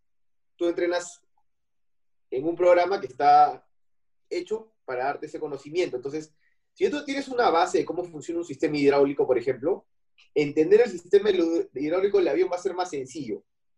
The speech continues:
Si tú tienes una base de performance grande, entender la performance de un avión jet te, se te va a hacer más sencillo. Importante también es todo el tema instrumental, ¿no? Tener el I F R bien claro.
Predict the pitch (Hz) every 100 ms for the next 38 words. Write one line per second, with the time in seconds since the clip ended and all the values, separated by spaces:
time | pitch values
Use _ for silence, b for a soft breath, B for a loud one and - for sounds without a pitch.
0 | _ _ _ _ _ _ _ _ _ _
1 | _ _ _ _ - 135 180 196 208 202
2 | 214 190 185 208 - 156 135 127 123 127
3 | 123 135 139 175 175 156 180 190 - _
4 | _ _ _ _ _ _ _ 160 175 180
5 | 165 214 - _ _ 131 131 139 165 196
6 | 190 147 139 160 185 185 170 180 170 165
7 | 175 - - - _ - 107 123 120 139
8 | 139 151 147 156 147 131 185 139 110 _
9 | _ _ _ _ _ _ _ _ _ _
10 | _ - 139 - 190 175 180 180 - 190
11 | 180 185 180 175 160 139 127 - _ _
12 | 131 - 135 131 135 180 131 135 190 156
13 | 131 131 143 139 139 135 _ 127 143 139
14 | 147 131 131 143 135 170 170 160